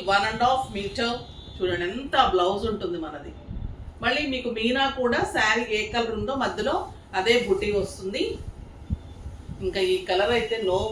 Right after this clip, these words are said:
words అండి, సూపర్బ్ కలర్. ఇంకా నా బ్లౌజ్ అయితే అల్టిమేట్, సూపర్ మ్యాచ్ అయిపోయింది. ఇంకా ఇలా స్టెప్ పెట్టుకుంటే కూడా ఇంత అందంగా ఉంటారు మీరు.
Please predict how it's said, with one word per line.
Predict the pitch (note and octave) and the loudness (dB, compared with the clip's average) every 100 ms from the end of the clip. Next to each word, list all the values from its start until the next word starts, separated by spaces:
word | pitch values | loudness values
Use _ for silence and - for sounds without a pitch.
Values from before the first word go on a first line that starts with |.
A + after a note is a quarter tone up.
| G3 | 2
words | G3+ G#3+ A3 | 0 0 -4
అండి, | F3+ E3+ E3+ | -4 -4 -6
సూపర్బ్ | G#3 - - A3+ B3+ C4+ C4+ | -4 -6 -2 4 6 6 4
కలర్. | G3+ - - - - - - - - - - - - - - - | -2 -2 -8 -12 -12 -12 -12 -14 -16 -16 -14 -14 -12 -12 -10 -8
ఇంకా | A#3 A#3+ | -4 0
నా | A#3 G#3 | 4 4
బ్లౌజ్ | F#3 G3 G3+ A3 | 6 6 6 4
అయితే | A3 - | 0 2
అల్టిమేట్, | C4+ G3 G3+ A3 A#3 A3+ G#3+ F#3 - F3 - | 2 2 0 0 0 0 -2 -6 -6 -12 -8
సూపర్ | G3+ - A3+ A#3 | -6 -4 2 2
మ్యాచ్ | A3+ G3 F#3+ | 6 4 4
అయిపోయింది. | G#3+ G#3 G3 F#3+ G#3 | 2 0 2 2 0
ఇంకా | G3+ | 0
ఇలా | A#3 A#3 G3+ | 2 4 2
స్టెప్ | - G3 - | 2 -2 0
పెట్టుకుంటే | C4 B3+ - B3+ | 0 0 0 0
కూడా | A#3+ A3+ | 0 0
ఇంత | G#3 G#3 | 0 0
అందంగా | F#3 G3 G#3+ A3 | 2 2 0 -2
ఉంటారు | G3+ G3+ | 0 0
మీరు. | G3 F#3+ B3 | 0 0 0